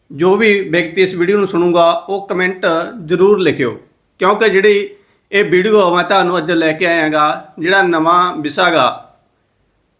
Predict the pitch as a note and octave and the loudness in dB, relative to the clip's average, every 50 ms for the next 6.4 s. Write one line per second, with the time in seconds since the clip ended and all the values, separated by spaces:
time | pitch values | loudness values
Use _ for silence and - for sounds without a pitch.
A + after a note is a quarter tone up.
0 | _ _ _ _ _ _ _ _ _ - F#3 F#3 F#3+ F#3+ F#3 F#3+ G3 F3+ F#3+ - | _ _ _ _ _ _ _ _ _ 2 4 4 4 4 2 0 -2 -2 -2 -2
1 | - G#3 G#3 - G3+ F#3+ F#3+ F#3+ F#3+ G#3 F#3 F3+ F3 E3+ E3 E3+ F3+ D#3 E3+ E3 | -2 -2 0 0 0 2 2 4 2 2 2 2 2 0 0 -2 -4 -2 0 0
2 | E3 D#3+ E3+ E3+ D#3 D#3 D#3+ D#3 E3+ F#3+ - - - _ - F#3 F3 D#3 D#3 F3 | 0 0 -2 -2 -2 0 0 0 0 -2 -8 -16 -20 _ -4 -2 -2 0 0 0
3 | F3 E3 D3+ B2 G#2 - - - _ _ _ _ _ _ _ _ _ _ _ _ | 0 0 0 -2 -4 -6 -14 -20 _ _ _ _ _ _ _ _ _ _ _ _
4 | _ _ _ _ _ _ _ _ _ _ _ _ _ _ _ _ _ _ _ _ | _ _ _ _ _ _ _ _ _ _ _ _ _ _ _ _ _ _ _ _
5 | _ _ - - F3+ F#3 F3+ G#3 G#3 G#3 G#3 G#3 A3 A3 G#3+ G#3 E3+ F#3+ F#3 D#3 | _ _ -2 0 2 2 2 2 2 2 2 2 2 2 2 2 0 0 -2 0
6 | D3+ G3+ G3 F#3+ F#3 F#3 - E2+ | 0 2 2 2 2 0 -2 -6